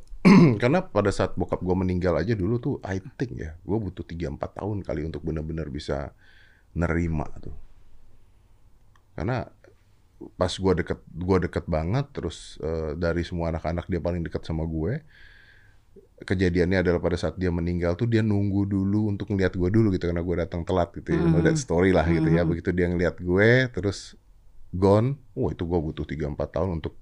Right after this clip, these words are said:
Speaker 1: just to, yang pertama kali dipikirkan kayak mimpi, like, "This is not real." Like,
Speaker 2: Mm-hmm.
Speaker 1: semudah itu ya hidup diambil. Hidup diambil tuh gampang banget ya. Sekarang nggak ada, tiba-tiba nggak ada tuh kan
Speaker 2: Iya.
Speaker 1: nggak masuk akal gitu loh.
Speaker 2: Iya.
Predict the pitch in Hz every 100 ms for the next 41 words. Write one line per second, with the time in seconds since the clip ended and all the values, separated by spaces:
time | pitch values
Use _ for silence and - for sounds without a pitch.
0 | - - 110 - - 92 87 82 - -
1 | - - - - - _ - - 123 113
2 | 113 113 110 117 110 101 107 113 147 147
3 | - - - - 113 113 120 120 131 117
4 | 92 87 95 113 151 101 - - 82 82
5 | 113 - - - 156 160 151 151 147 143
6 | 151 104 98 101 113 117 92 87 90 104
7 | 101 87 87 90 95 85 - 113 131 117
8 | 110 131 151 101 92 95 120 110 80 78
9 | - 92 98 85 78 113 - - 127 123
10 | 151 156 117 123 143 147 143 202 - -
11 | 185 180 - - - - - - - 135
12 | 139 127 147 180 - 143 143 165 120 107
13 | 104 90 - -